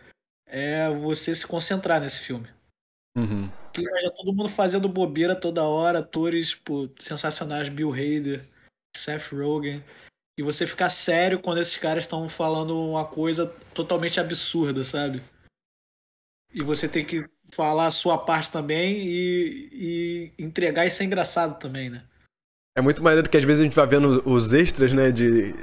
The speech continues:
Speaker 2: de gravação, e é muito disso que tu tá falando, cara. Porque, assim, a, a gente como espectador acha engraçado,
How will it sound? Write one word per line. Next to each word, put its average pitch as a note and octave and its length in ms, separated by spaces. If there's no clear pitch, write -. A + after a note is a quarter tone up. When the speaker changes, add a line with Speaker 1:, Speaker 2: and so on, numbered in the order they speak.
Speaker 2:
de A#2 120
gravação, B2+ 840
e B2+ 100
é C3 80
muito D3 280
disso D3 220
que - 60
tu - 60
tá D3+ 140
falando, C#3 440
cara. A2 380
Porque, A#2+ 640
assim, C#3+ 260
a, B2 160
a C3+ 140
gente D3+ 260
como D#3+ 140
espectador C#3 680
acha F3 360
engraçado, D3 640